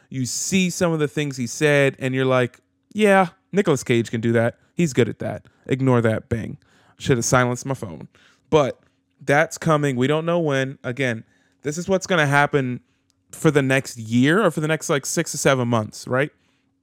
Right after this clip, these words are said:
You're gonna hear a lot of announcements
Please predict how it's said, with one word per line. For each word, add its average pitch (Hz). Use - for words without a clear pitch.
You're 143
gonna 143
hear 147
a 135
lot 135
of 120
announcements 123